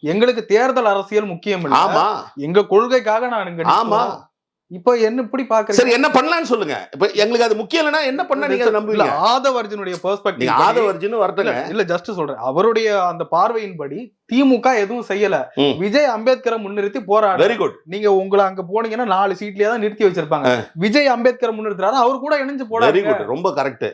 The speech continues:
Speaker 2: நாலு எம் எல் ஏ இருக்கிறோம். இப்ப நேற்றைக்கு நீங்க கேட்ட கேள்விக்கு முந்தா நேத்தே பதில் சொல்றாரு தலைவர். நாலு எம் எல் ஏ இருபதாவது, நாற்பதாவதுன்றதுல ஆட்சியில அதிகாரத்திலையும் பங்கு.
Speaker 1: ம்.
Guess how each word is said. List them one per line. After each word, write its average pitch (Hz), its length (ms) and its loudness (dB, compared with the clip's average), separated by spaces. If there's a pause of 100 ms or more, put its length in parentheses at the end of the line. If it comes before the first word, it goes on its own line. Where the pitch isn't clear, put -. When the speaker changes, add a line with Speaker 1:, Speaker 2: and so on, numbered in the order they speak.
(120)
Speaker 2:
நாலு 196 360 4
எம் 175 140 2
எல் 202 140 2
ஏ 196 100 6
இருக்கிறோம். 123 360 -2 (380)
இப்ப 135 160 2
நேற்றைக்கு 170 280 0
நீங்க 147 320 0
கேட்ட 202 120 0
கேள்விக்கு 180 400 -2
முந்தா 170 140 0
நேத்தே 170 180 0
பதில் 156 320 -2
சொல்றாரு 123 140 0
தலைவர். 117 420 -4 (440)
நாலு 175 320 2
எம் 170 140 0
எல் 190 100 4
ஏ 185 100 4
இருபதாவது, 170 540 2
நாற்பதாவதுன்றதுல 156 840 -2
ஆட்சியில 143 460 -2
அதிகாரத்திலையும் 127 540 -2
பங்கு. 120 420 -2
Speaker 1:
ம். 147 240 -12